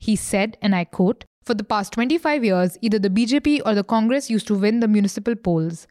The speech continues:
People became disappointed with both parties and defeated them," unquote. Alluding to the upcoming Punjab Assembly elections, he added that Chandigarh civic polls were just a glimpse of what was about to happen.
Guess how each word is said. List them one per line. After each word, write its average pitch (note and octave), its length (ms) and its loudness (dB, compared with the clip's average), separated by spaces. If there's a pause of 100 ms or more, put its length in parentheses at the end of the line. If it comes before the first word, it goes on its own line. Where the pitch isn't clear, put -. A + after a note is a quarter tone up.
(200)
People C4+ 240 0
became A3+ 320 0
disappointed G#3 640 -2
with F#3 200 -2
both A#3+ 200 0
parties G3 460 -2
and A3+ 220 0
defeated F3 420 -2
them," E3 240 -4 (220)
unquote. F3+ 500 -2 (220)
Alluding C#4+ 400 2
to E4+ 100 2
the A#3 180 -2
upcoming A#3+ 400 0
Punjab G3 380 2
Assembly F#3+ 300 4
elections, F#3+ 500 0
he - 320 -6
added G3 340 -2
that G#3+ 180 -2
Chandigarh G#3+ 400 0
civic G3 340 -4
polls G#3+ 300 0
were G3+ 220 0
just B3+ 180 -2
a D4 60 0
glimpse G3+ 380 0
of F3+ 140 -4
what F#3+ 240 -2
was G#3 100 0
about F3 300 -2
to F3+ 200 -2
happen. D#3 380 -8